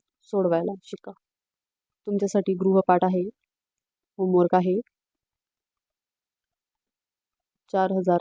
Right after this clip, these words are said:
सातशे अठ्ठ्याहत्तर अधिक नव्वद. याचं उत्तर मला कमेंट बॉक्समध्ये तुम्ही द्यायचं आहे. दुस-, मुलांनो, आज आपण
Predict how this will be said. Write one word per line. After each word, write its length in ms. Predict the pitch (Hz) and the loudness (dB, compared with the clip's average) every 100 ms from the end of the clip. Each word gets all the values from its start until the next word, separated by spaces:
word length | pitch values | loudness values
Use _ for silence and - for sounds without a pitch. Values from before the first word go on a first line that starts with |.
| - | -2
सातशे 520 | - 180 - 185 185 - _ _ _ _ _ _ _ - | -4 -4 -6 -10 -10 -12 _ _ _ _ _ _ _ -12
अठ्ठ्याहत्तर 540 | 180 - 185 _ 180 175 _ _ _ _ _ - | -12 -12 -14 _ -8 -8 _ _ _ _ _ -14
अधिक 340 | 180 180 - 185 220 _ _ _ _ _ _ _ _ _ _ _ 190 | -6 -6 -4 -8 -8 _ _ _ _ _ _ _ _ _ _ _ -8
नव्वद. 380 | 185 175 165 160 _ _ - | -4 -2 -4 -6 _ _ -4
याचं 240 | 185 180 | -2 0
उत्तर 280 | 190 - 185 | -2 -4 -8
मला 160 | 175 170 | -6 -6
कमेंट 280 | 175 175 170 | -4 -4 -4
बॉक्समध्ये 440 | 170 170 - 180 180 | -4 -6 -8 -8 -6
तुम्ही 160 | 185 185 | -4 0
द्यायचं 320 | 190 185 185 | 0 0 -2
आहे. 160 | 175 170 _ _ _ _ _ _ _ _ _ _ _ _ _ _ _ _ - | -4 -6 _ _ _ _ _ _ _ _ _ _ _ _ _ _ _ _ -14
दुस-, 260 | 190 - | -12 0
मुलांनो, 420 | 196 190 190 175 185 | 6 8 10 8 8
आज 220 | 185 185 180 | 8 8 6
आपण 300 | 185 185 | 4 6